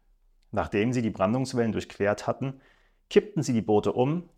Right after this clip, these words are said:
kletterten wieder an Bord und paddelten den Strand entlang. Die Scheinwerfer der Fahrzeuge unserer Ausbilder wurden von den gelben Streifen reflektiert, die rund um den Rand der Boote verliefen.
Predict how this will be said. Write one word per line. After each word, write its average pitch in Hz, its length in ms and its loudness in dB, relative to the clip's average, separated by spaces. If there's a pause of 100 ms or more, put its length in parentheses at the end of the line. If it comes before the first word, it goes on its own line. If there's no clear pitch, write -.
kletterten 104 560 0
wieder 98 180 0
an 95 160 -4
Bord 98 420 0
und 135 180 -4
paddelten 104 480 -4
den 139 140 -2
Strand 95 320 -6
entlang. - 400 -14 (1160)
Die 107 80 0
Scheinwerfer 151 640 2
der 127 100 0
Fahrzeuge 104 640 -2
unserer 98 320 -2
Ausbilder 127 560 0
wurden 107 200 -4
von 104 200 -4
den 98 160 -2
gelben 113 280 4
Streifen 107 460 0
reflektiert, - 800 -8
die 139 80 2
rund 107 520 -2
um 113 140 -6
den 98 160 -4
Rand 87 360 -2
der 131 80 -4
Boote 92 340 -6
verliefen. - 560 -12